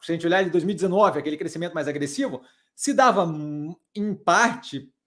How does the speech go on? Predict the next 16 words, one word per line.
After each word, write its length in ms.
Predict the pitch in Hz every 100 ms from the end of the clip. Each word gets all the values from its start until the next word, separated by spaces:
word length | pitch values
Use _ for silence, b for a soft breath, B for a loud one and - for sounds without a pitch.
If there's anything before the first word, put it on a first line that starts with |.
| _ _ _
pelo 260 | 196 202 190
mercado 440 | 170 165 156 147
brasileiro, 520 | 143 123 131 127 110 - _ _ _
é, 140 | 151 143
pelas, 460 | 175 180 151 151
pelas 320 | - 170 165 156
operações 420 | 170 160 175 151
estarem 300 | 147 143 147
indo 100 | 190
bem, 340 | 196 226 - _ _ _ _
mas 160 | 339 381
se 80 |
dava 200 | 240 233
em 100 | 240
parte 340 | - 196 202 -
considerável 800 | 233 254 - 208 165 160 156